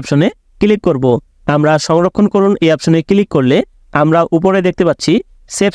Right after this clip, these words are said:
successfully, your serial number is four। আমরা এখানে সিরিয়াল নাম্বার ফোর দেখতে পাচ্ছি। এরপরে আমরা নিচে চলে আসব। নিচে আসলে আমরা একটি অপশন দেখতে পাবো অ্যাপয়েন্টমেন্ট। এখানে আমরা বিস্তারিত নামে একটি অপশন দেখতে পাচ্ছি,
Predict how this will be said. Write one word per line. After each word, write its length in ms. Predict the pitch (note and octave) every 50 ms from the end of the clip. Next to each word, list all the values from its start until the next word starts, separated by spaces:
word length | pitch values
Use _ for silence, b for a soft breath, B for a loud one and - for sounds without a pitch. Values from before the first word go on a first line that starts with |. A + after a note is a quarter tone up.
| -
successfully, 540 | G#3 E3+ - - F#3 - - D3+ C3+ C#3 E3 - - _ _ _ - -
your 140 | F3 F3+ F#3+ - -
serial 260 | - F3 F#3 F#3 F3+ D#3+
number 220 | D3 C3+ C3+ D3+ D#3 - - D3+
is 100 | E3 F3 - - _ _ _ - -
four। 200 | - G#3+ G3 D#3 A#2+ - _ _ _ _ - -
আমরা 160 | C#3 C#3+ D3+ E3 E3
এখানে 240 | D3+ - C3+ C3+ D#3 A#3 - _ _ _ - -
সিরিয়াল 240 | - E3+ F3 F3+ E3+ E3
নাম্বার 180 | D#3+ D#3+ D#3+ C#3+ -
ফোর 140 | - E3 E3 D3+ D#3
দেখতে 160 | D3 - E3 D3
পাচ্ছি। 240 | D3 - - - G#3 E4 - _ - - - - - - - - - - _ - - - F3+
এরপরে 260 | F3+ - G#3+ A3 A3 G#3+
আমরা 180 | F#3 D#3+ C#3+ D#3 A3 - _ _ _ - D3+ E3
নিচে 200 | F3 G3+ - A#3+ G#3 -
চলে 140 | G#3+ G#3 G3+ F#3
আসব। 160 | E3 D3 D3+ D3+ E3+ A3+ - _ _ _ - D3+ E3
নিচে 200 | F3 - - A3+ A3 G3+
আসলে 180 | F#3 - G#3+ G#3 G3
আমরা 120 | F3+ F3+ E3+ D#3+
একটি 140 | - - E3 D#3
অপশন 200 | D3+ - - E3 E3 E3+
দেখতে 160 | E3 - F#3 F3+
পাবো 180 | F3+ D#3 D3+ E3 G3 F3
অ্যাপয়েন্টমেন্ট। 500 | D3+ - D#3+ D3+ C#3+ C#3+ C#3+ E3 A#3+ - - - _ - _ - D#3+
এখানে 200 | E3 - G#3 G#3+ G#3 F#3
আমরা 180 | D#3 C#3 C#3 F3 - - _ _ - - D3
বিস্তারিত 380 | E3+ E3 - G#3+ G3+ F#3 F#3 G#3 G3 F#3
নামে 140 | F3+ F#3+ F#3 E3+
একটি 120 | D3 - E3 D3
অপশন 160 | - - D#3 D#3+
দেখতে 160 | E3+ - - F#3
পাচ্ছি, 200 | F#3 F3 - -